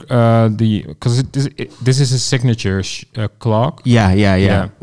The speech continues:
Speaker 2: They don't use it for, um,
Speaker 1: For other.
Speaker 2: for this,
Speaker 1: Yeah.
Speaker 2: yeah.
Speaker 1: I
Speaker 2: Yeah.
Speaker 1: think that's one of the best, uh, crocs,
Speaker 2: Yeah, yeah,
Speaker 1: uh,
Speaker 2: yeah,
Speaker 1: that's
Speaker 2: yeah,
Speaker 1: out
Speaker 2: yeah,
Speaker 1: there
Speaker 2: yeah.
Speaker 1: right now.
Speaker 2: Yeah, it is.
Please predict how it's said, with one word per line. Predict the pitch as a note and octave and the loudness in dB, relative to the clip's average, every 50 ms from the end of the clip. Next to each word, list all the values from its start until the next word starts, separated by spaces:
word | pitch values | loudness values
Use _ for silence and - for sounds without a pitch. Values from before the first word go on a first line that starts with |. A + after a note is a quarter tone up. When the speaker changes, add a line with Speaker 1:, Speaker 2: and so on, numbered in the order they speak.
| - A2 | -6 -2
Speaker 2:
They | A2 G#2+ | -2 0
don't | G#2 A#2 A#2 B2 A2+ - | 2 4 4 4 4 2
use | B2 A#2 G#2+ G2+ | 2 0 2 0
it | G#2 F#2+ - | -2 -2 -4
for, | - - G2 F#2+ F#2+ F#2+ F#2+ F#2+ | -4 -2 0 0 0 0 0 0
um, | F#2+ F2+ F2+ F2 E2+ F2 F2 F2 | -2 -2 -2 -2 -4 -4 -6 -6
Speaker 1:
For | - G#2+ - - | -8 -8 -8 -6
other. | G#2 G2 F#2 F#2 F2+ | -6 -6 -6 -8 -10
Speaker 2:
for | F#2 - - G2 F#2 - - - | -10 -6 -4 -4 -4 -4 -6 -8
this, | G2+ F#2+ - | -8 -6 -6
Speaker 1:
Yeah. | - G2 F#2 | -4 -2 -2
Speaker 2:
yeah. | F#2 F2 E2+ _ _ _ _ - - - _ - | -2 -2 -4 _ _ _ _ -20 -20 -20 _ -8
Speaker 1:
I | G2 | -4
Speaker 2:
Yeah. | F#2+ | 0
Speaker 1:
think | C#3 D3+ C#3+ - | 2 2 2 2
that's | C#3+ C3 - - | 2 0 2 2
one | B2+ B2 A#2+ | 2 4 4
of | A2+ A2 | 2 0
the | A2 | -2
best, | F#2 G#2+ G#2 G2+ - - - - | -4 -4 -4 -4 -6 -8 -12 -12
uh, | D2+ E2 G2 G2 F#2+ F#2 | -10 -8 -8 -8 -8 -10
crocs, | - - F#2+ - E2+ D2+ - - - - | -10 -10 -10 -8 -8 -8 -10 -12 -14 -14
Speaker 2:
Yeah, | - D2 - | -12 -8 -6
yeah, | G2+ - G1+ | -6 -6 -6
Speaker 1:
uh, | - G1+ - | -10 -12 -12
Speaker 2:
yeah, | - - | -10 -10
Speaker 1:
that's | F#2 F#2+ F2+ - | -10 -10 -8 -8
Speaker 2:
yeah, | F2+ F#2 | -8 -8
Speaker 1:
out | F#2+ - | -8 -6
Speaker 2:
yeah, | - | -6
Speaker 1:
there | F#2 F2+ F2+ F2 - - | -6 -6 -6 -6 -8 -8
Speaker 2:
yeah. | - - D#2 - | -8 -8 -6 -4
Speaker 1:
right | G2 F#2 F2 F#2 | -4 -4 -2 -4
now. | F2 E2+ F2 E2+ F#2+ | -4 -4 -4 -4 -2
Speaker 2:
Yeah, | G#2 G2 G2 F#2 - - - - - | 0 0 0 0 -2 -8 -14 -10 -8
it | F#2+ F2+ | -6 -6
is. | D#2+ D#2+ D2+ - - - | -6 -6 -6 -8 -12 -16